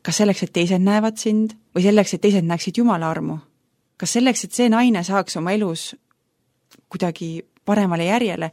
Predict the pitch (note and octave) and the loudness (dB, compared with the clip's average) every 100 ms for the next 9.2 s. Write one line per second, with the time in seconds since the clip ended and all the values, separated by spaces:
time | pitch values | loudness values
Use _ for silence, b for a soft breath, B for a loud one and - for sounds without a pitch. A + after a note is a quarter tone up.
0 | B B - F3+ F#3 D#3+ E3 - A#3+ F3 | B B -6 0 0 0 -6 0 2 2
1 | E3 - D#3+ D#3+ E3 E3 - - - - | -4 -6 -4 -2 -2 -6 -8 -6 -4 -6
2 | - - - - E3+ - _ _ _ _ | -8 -8 -8 -8 -10 -12 _ _ _ _
3 | _ _ - F#3+ F3+ F3+ - _ - A3 | _ _ -4 0 2 0 -6 _ -8 -2
4 | A#3+ F#3+ G#3+ A3 G3+ - A#3 A#3 - F#3 | 0 0 2 2 0 0 2 2 2 0
5 | F3 E3+ A3 A#3 G3 E3+ F3+ E3+ E3+ - | -2 -2 2 2 2 -2 -4 -4 -4 -2
6 | G3 F#3 E3+ E3 F#3 G3 E3+ E3+ G3+ F#3 | 0 0 -2 -4 -4 -6 -8 -4 -4 -4
7 | E3 D#3+ D#3+ D#3 - - D#3+ B B B | -4 -6 -6 -8 -10 -8 -8 B B B
8 | B - A#3 A3 G3+ G3 E3+ E3+ E3 E3+ | B 2 2 4 2 0 -2 -4 -2 -2
9 | D#3+ D#3+ | 0 0